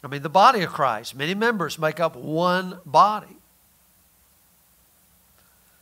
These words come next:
So I want you to understand that there is one Son of Man, even Jesus, but there's also a many-membered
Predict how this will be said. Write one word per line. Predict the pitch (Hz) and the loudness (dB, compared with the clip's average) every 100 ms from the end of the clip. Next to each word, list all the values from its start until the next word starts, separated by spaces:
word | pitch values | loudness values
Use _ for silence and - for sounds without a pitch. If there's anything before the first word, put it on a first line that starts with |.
| _ | _
So | - | -2
I | 160 | 2
want | 175 190 | 2 2
you | 190 | 2
to | 180 | 2
understand | 185 180 170 - 196 202 | 2 0 -4 -2 -2 -2
that | 175 | -4
there | 185 196 | -2 0
is | 185 175 156 | 0 -2 -6
one | 151 190 214 190 185 | -2 4 4 4 0
Son | - - 240 254 | -4 2 4 4
of | 208 139 | 0 -2
Man, | 151 156 196 180 | -4 -2 -2 -4
even | 196 175 160 | -4 -6 -6
Jesus, | 127 214 262 170 180 180 | -6 -6 -6 -8 -8 -10
but | 180 180 | -10 -6
there's | 180 175 | -4 2
also | 180 202 202 190 | 4 4 2 -2
a | 180 | -2
many-membered | 196 202 208 190 226 285 254 196 151 | -4 -4 -6 -4 -2 -2 -2 -4 -4